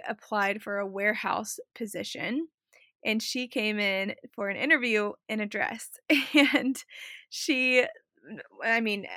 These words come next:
most women will come in a dress or a skirt or something like that. But it was just ironic because she was, um, applying for a warehouse position. And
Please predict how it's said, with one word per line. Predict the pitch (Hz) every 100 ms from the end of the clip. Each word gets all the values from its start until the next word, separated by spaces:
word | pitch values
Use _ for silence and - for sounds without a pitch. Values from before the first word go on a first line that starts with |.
| -
most | 226 214 214
women | 196 196 196
will | 190
come | 214 202
in | 185 196 -
a |
dress | 196 190 175 277 277
or | 202
a |
skirt | - - 175 196 285 285
or | 196
something | - 202 208 202
like | 190 214
that. | 208 254 - _ - - _ _ -
But | 233
it | 233
was | 240 226
just | 233 226 -
ironic | - 202 196 196 226
because | 233 233 240
she | -
was, | 196 202 208 - -
um, | 208 185 214 214 -
applying | 214 - 220 226
for | 214 -
a | 208
warehouse | 208 214 214 - 214 - - - _ -
position. | 202 240 302 - 185 208 233 - - - - -
And | 214 202 202